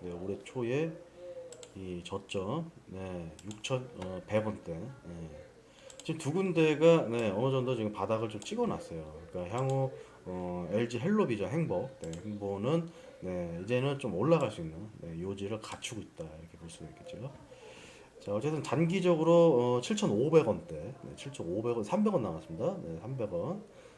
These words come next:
네, 칠천오백 원, 네, 이 정도 좀 돌파가 되는 후-, 흐름, 이렇게, 네,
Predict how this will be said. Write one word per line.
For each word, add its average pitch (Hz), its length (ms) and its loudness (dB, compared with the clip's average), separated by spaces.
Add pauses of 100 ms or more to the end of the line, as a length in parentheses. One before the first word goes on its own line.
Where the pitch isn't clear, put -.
(220)
네, 82 340 -8
칠천오백 123 600 0
원, 135 280 4
네, 92 200 -4
이 - 40 -6
정도 90 560 -4 (580)
좀 85 100 -16
돌파가 107 380 0
되는 98 160 -2
후-, 139 220 -8
흐름, 104 260 -6 (100)
이렇게, 85 520 -8 (760)
네, 82 120 -12